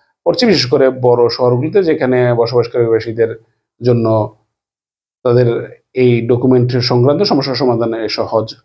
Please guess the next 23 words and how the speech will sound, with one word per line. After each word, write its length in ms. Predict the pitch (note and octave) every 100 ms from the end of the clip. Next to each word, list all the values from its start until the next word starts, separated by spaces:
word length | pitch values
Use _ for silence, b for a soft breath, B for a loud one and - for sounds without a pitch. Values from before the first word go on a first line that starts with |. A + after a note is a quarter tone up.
| _ _ _ _ _ _ _ D3+
হয়। 200 | C3+ F#2+ - _
যাই 140 | F3 A3
হোক, 180 | A3 A3
আপনারা 180 | D#3+
জানেন 240 | D#3 D3+ D#3
যে 260 | F3 G#3+
প্রায় 280 | A3+ D3 C3+
চার 160 | C3 C#3+
লাখ 260 | C#3 C3+
এম-, 220 | - C3+ C3
এ, 360 | C3 C3 B2+ B2+ B2 B2 - _ _ A#2+
যে 80 |
পেন্ডিং 340 | B2 C3 C3+ B2+
কেস 200 | C3+ D#3
রয়েছে 120 | D#3
সেটি 140 | C#3+
সমাধান 300 | C3 A#2+ A#2+
করার 220 | A#2+ A#2+ A#2+
জন্য 180 | D3
প্রায়, 260 | F3+ D#3+ E3 B B B _ _ -
আহ, 200 | B2+ B2
তিনশোর 400 | D#3+ D3+ D#3 D3+
মতো 300 | C#3+ B2+